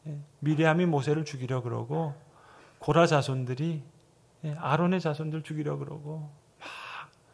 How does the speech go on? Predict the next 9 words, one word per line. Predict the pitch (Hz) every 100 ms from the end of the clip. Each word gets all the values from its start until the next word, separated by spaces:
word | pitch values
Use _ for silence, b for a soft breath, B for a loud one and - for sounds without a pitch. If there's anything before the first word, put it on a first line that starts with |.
| _ -
죽이고 | 180 180 170
싸우고 | 170 185 190 175 175 - _ b b b b
그런 | - 190 196
얘기가 | 175 170 165 160 B B B
쭉 | B B B B B
일어납니다. | 180 175 160 147 147 151 151 143 - _ _ _ b b b b _
모세에게 | 170 180 214 220 220 208 202 190 202
명하신 | 175 156 165 165 160 165 160
대로 | 147 139 135 123